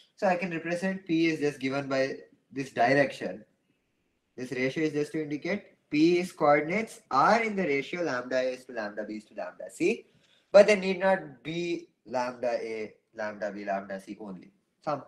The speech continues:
some scaling is there, some constant into these, where lambda A is that. So, so basically this B one, B two, C one, C two. Okay. So that's how you get the intersection.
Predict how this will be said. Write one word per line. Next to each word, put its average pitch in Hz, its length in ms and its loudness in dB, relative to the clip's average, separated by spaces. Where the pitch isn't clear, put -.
some 127 180 -10
scaling 107 420 -2
is - 120 -20
there, - 140 -20
some 127 140 -6
constant 123 500 -2
into 101 220 -14
these, - 340 -16
where 175 280 10
lambda 156 380 0
A 151 40 2
is 147 260 -4
that. 110 200 -8
So, - 240 -14
so 131 140 -14
basically 120 400 -12
this 95 320 -12
B 110 340 -4
one, 98 500 -12
B 101 220 -10
two, 98 140 -14
C - 180 -18
one, - 220 -20
C - 180 -20
two. - 60 -20
Okay. - 220 -6
So - 160 2
that's 156 420 2
how 156 180 2
you 156 120 6
get 147 140 2
the 143 100 0
intersection. 147 760 -4